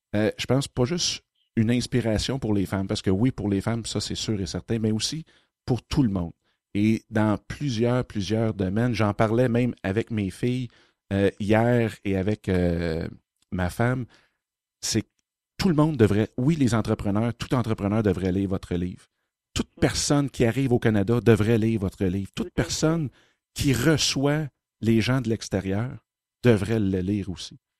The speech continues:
Speaker 2: Les
Speaker 1: C'est
Speaker 2: adolescents devraient lire le livre aussi, justement.
Speaker 1: Beaucoup.
Speaker 2: Justement, parce que ce que j'explique, euh, ce que je suis obligée d'expliquer, que j'ai peut-être pas dit dans mon livre,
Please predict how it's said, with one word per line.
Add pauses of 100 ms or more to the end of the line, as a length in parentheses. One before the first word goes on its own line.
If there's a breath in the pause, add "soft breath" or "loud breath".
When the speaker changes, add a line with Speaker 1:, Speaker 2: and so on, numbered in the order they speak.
(240)
Speaker 2:
Les
Speaker 1:
C'est
Speaker 2:
adolescents
devraient
lire
le
livre
aussi, (120)
justement. (340)
Speaker 1:
Beaucoup.
Speaker 2:
Justement, (240)
parce (140)
que
ce
que
j'explique, (140)
euh,
ce
que
je
suis
obligée
d'expliquer,
que
j'ai
peut-être
pas (100)
dit
dans
mon
livre,